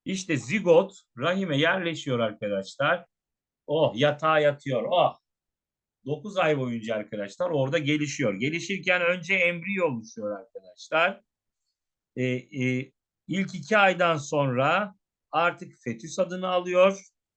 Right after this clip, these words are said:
Arkadaşlar daha çok bakın insana benzemeye başladı. Ve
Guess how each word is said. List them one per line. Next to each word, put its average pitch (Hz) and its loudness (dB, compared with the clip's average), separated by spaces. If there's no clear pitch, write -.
Arkadaşlar 156 -4
daha 127 0
çok 110 -8
bakın 98 -10
insana 98 -8
benzemeye 87 -12
başladı. 98 -10
Ve 190 4